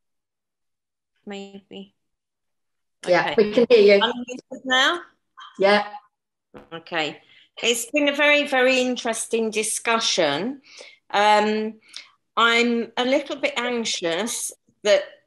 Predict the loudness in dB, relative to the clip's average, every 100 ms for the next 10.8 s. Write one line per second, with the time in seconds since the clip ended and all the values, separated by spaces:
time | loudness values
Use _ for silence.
0 | -10 -6 -2 -2 -2 -4 -2 -2 -2 -4
1 | -4 -4 -2 -2 -4 -10 -12 -16 -4 -2
2 | -2 -2 -6 -4 -6 -6 -6 -8 -2 -2
3 | -2 -6 -2 0 -2 -4 -18 _ _ -16
4 | -4 2 4 4 4 2 -2 -8 _ _
5 | -20 -20 _ _ -20 -20 _ -2 2 2
6 | 2 0 0 -2 -2 -2 -2 0 0 -2
7 | -6 -6 -8 -4 -2 -2 -2 -2 0 0
8 | -2 -10 -10 -8 -8 -8 -6 -4 -4 -6
9 | -4 -6 -4 -6 -6 -8 -8 -8 -8 -10
10 | -4 -2 -4 -8 -6 -4 -6 -10